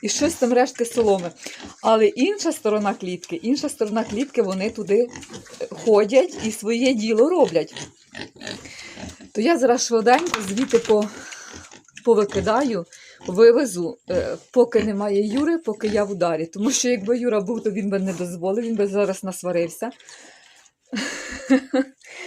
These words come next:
Насварився б, кажу так, як є. Сказав би: "Ляж, лежи, бо я тобі зараз дам гноїв". Але я поки,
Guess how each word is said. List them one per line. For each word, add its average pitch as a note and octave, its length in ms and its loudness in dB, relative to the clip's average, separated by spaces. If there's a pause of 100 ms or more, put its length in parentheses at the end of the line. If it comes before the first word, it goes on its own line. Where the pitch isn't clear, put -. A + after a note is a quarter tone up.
(200)
Насварився C4+ 720 0
б, - 100 -18
кажу B3 200 -2
так, C4+ 240 -4
як C4 160 -8
є. F3+ 160 -6 (460)
Сказав A3+ 420 2
би: A3 140 2
"Ляж, A3 220 4
лежи, B3+ 300 0
бо G#3 120 -2
я G#3+ 140 2
тобі F#3+ 200 -6
зараз F#3+ 240 0
дам F#3+ 180 0
гноїв". F3+ 360 -6 (960)
Але G#3 200 2
я A#3 180 6
поки, G#3 360 -2